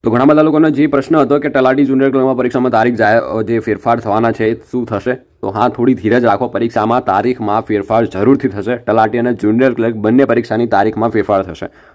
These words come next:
હવે બીજો એ પ્રશ્ન આવે છે કે જો તલાટી અને જુનિયર ક્લર્કની પરીક્ષામાં તારીખમાં ફેરફાર કરવામાં આવે તો કયા મહિનામાં એક્ઝામ લેવાશે? જાન્યુઆરીમાં જ લેવાશે કે પછી ફેબ્રુઆરીમાં લેવાઈ શકે છે? તો આ એક્ઝામ છે, maybe જો પરીક્ષાની તારીખમાં બે ફેરફાર કરવામાં આવે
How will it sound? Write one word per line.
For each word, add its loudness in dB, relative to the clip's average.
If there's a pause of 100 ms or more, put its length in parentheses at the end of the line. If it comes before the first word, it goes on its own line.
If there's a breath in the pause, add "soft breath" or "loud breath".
(120)
હવે 0
બીજો 4
એ 6
પ્રશ્ન 0
આવે 2
છે -4
કે 2
જો 0
તલાટી -2
અને 0
જુનિયર -2
ક્લર્કની -2
પરીક્ષામાં -2
તારીખમાં -2
ફેરફાર -2
કરવામાં -2
આવે 0 (500 soft breath)
તો -2
કયા 0
મહિનામાં -4
એક્ઝામ -8
લેવાશે? -10
જાન્યુઆરીમાં 4
જ -6
લેવાશે 0
કે -6
પછી -4
ફેબ્રુઆરીમાં 2
લેવાઈ -2
શકે -8
છે? -6
તો -8
આ 4
એક્ઝામ 4
છે, 0
maybe 4
જો 2
પરીક્ષાની 2
તારીખમાં 2
બે 2
ફેરફાર -2
કરવામાં 0
આવે -2